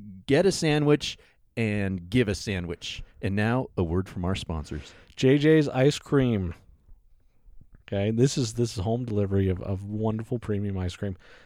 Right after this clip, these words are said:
Speaker 2: We've got some great things coming out. Um, eh,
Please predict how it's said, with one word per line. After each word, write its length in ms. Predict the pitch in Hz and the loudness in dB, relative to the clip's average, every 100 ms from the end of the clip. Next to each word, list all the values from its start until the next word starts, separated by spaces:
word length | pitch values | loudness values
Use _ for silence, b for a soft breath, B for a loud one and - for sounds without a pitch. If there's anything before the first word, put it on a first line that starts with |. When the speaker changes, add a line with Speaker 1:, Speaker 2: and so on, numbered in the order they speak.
| b | b
Speaker 2:
We've 180 | 127 123 | -2 0
got 140 | 123 113 | 0 0
some 160 | 131 | 2
great 280 | 113 120 120 | 6 6 6
things 240 | 123 117 | 2 0
coming 260 | - 110 107 | 0 0 2
out. 300 | 104 107 - - | 2 0 -4 -4
Um, 380 | 98 85 82 85 - | -2 -2 -4 -10 -6
eh, 220 | 123 | -6